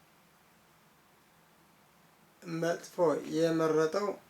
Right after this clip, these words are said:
ያው በመጥፎ ነገር ተጽፎ እናገኛለን። ጥሩ የመረጠው ደግሞ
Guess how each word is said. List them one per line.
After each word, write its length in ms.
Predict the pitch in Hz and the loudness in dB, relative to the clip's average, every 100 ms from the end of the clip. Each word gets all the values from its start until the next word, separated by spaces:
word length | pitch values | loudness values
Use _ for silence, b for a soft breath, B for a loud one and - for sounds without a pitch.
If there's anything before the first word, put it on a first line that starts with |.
| - _ - | -20 _ -10
ያው 220 | 165 147 | -2 -2
በመጥፎ 380 | 135 147 147 - 151 | 0 0 -2 -2 -2
ነገር 240 | 143 139 135 | -2 -4 -4
ተጽፎ 300 | 143 - - 135 - - | -6 -8 -8 -8 -8 -10
እናገኛለን። 720 | 147 135 135 139 147 156 190 185 - - _ - _ _ _ _ _ _ _ _ - | -6 -4 -2 -2 -2 -2 -4 -6 -20 -20 _ -20 _ _ _ _ _ _ _ _ -6
ጥሩ 180 | 185 196 165 - - _ - | -2 0 0 -4 -20 _ -14
የመረጠው 580 | 170 175 175 165 160 160 | -2 0 2 2 2 2
ደግሞ 220 | 151 156 | 2 2